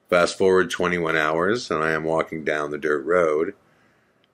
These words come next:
to go to the allegedly haunted church with a pretty good-sized group, probably thirteen, fourteen of us,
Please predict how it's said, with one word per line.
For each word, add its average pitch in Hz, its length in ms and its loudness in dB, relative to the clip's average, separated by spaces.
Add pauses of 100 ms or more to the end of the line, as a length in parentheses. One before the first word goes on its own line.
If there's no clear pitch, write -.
(540)
to - 100 -6
go 80 140 2
to 82 120 -8
the 80 300 -2
allegedly 98 680 0
haunted 85 460 -4
church - 600 2 (760)
with 87 560 2
a 95 100 -4
pretty 170 320 4
good-sized 117 800 4
group, 107 340 4
probably 104 720 4 (1500)
thirteen, 98 520 0
fourteen 98 480 2
of 107 80 4
us, 110 420 2